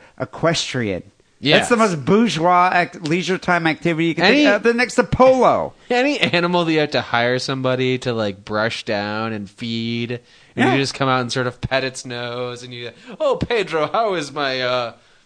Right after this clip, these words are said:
Speaker 2: Bucephalus <laughs> doing today?" That's her, that's, that's the definition of bourgeois.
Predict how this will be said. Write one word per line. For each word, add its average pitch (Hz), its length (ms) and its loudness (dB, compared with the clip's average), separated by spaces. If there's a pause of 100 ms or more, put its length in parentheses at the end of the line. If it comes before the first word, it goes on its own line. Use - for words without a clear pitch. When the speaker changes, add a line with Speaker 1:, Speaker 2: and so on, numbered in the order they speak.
(100)
Speaker 2:
Bucephalus 143 880 -4
<laughs> - 140 -8
doing 220 220 2
today?" 151 420 2
That's 131 220 0
her, 147 100 0
that's, 165 260 -2 (160)
that's 180 220 0
the 170 100 -4
definition 147 600 0
of 98 140 -6
bourgeois. 90 540 -8